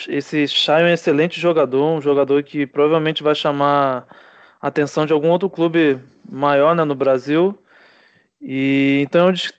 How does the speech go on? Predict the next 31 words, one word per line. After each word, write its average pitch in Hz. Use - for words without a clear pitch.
destacaria 185
a 185
Portuguesa, 147
cara. 127
Achei 151
muito 160
bom 165
o 170
futebol 151
apresentado 147
pela 139
Portuguesa. 147
É, 123
chegou 143
a -
abrir 165
dois 170
a 185
zero 160
no 170
Fla-, 151
contra 147
o -
Flamengo 147
no 135
primeiro 135
tempo 139
entre 135
Flamengo 131
e 123
Portuguesa. 139